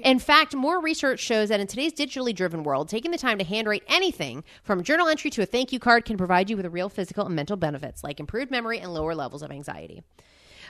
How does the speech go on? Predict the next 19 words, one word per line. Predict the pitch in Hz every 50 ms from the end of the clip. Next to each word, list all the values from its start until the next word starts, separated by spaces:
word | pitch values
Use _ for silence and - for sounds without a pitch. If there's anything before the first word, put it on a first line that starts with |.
| -
Finding | - 220 190 175 170 170
a | 160
friend | - 180 175
to | 175
mail | 175 151 160
letters | 226 311 359 349 -
to | - 349 320 294
is | 226 170
a |
fun | - 175 160
way | 151 139
to | 139
meet | 165 220 262 233
people, | 262 269 226 240 233
da, | 196 190 165
da, | 151 160
da, | 151 151 143 139
da, | 143 147
da. | 156 156 156 156 156 151 160